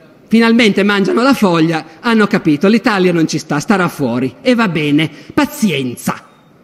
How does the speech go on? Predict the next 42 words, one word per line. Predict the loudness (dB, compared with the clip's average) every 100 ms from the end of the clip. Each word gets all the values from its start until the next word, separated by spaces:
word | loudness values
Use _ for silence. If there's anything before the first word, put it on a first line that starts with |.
| _ _ _ _ _
Hitler | 0 2 2 0
scrive | 2 2 2
a | 2
Mussolini | 2 2 2 4 4
e |
gli | 4
dice: | 2 0 0
"Va | 2
bene, | 2 4 4
anche | 2 0
se | 0 0
l'Italia | 0 0 2
non | 2 2
può | 2
entrare | 2 0
in | 2
guerra, | 2 2 2
noi | 2 2
faremo | 2 2
da | 0
soli. | -2 0 2 0 -2 -14 -20 _ _ -20 -20 _ -2
Ci | 0
basta | 2 0 -2 -2
che | 2 2
l'Italia | 2 0 0 0 0 0 0
non | 2 4 4
lo | 2
faccia | 0 -2 0 0
sapere | 0 0 0 2 2 0 0
che | 0
resterà | 0 0 0 0
fuori. | -2 -2 -2 -2 -4 -6 -10 -20 -20 _ -4
Se | 0 2
non | 4 4
lo | 4
sbandierate | 2 2 4 2 2 0
troppo, | 0 0 0 0 0
a | 4
noi | 4 4
ci | 2
aiuta | 2 2 2 0
già." | -2 -4